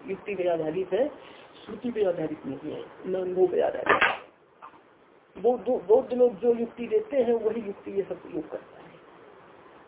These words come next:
अब ध्यान देंगे कि पदार्थ ज्ञान के समान काल में ही रहने वाला है, भोग्य होने के कारण सुखादि के समान। ते,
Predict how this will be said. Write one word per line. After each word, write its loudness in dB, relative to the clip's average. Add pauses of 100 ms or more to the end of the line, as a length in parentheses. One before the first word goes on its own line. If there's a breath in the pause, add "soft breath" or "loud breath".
(960)
अब 6
ध्यान 2
देंगे 2
कि -2
पदार्थ 4
ज्ञान 0
के -2
समान -2
काल 2
में -4
ही -8
रहने -2
वाला 0
है, -6 (480)
भोग्य 0
होने -2
के -6
कारण -4
सुखादि -12
के -10
समान। -10 (1500)
ते, 2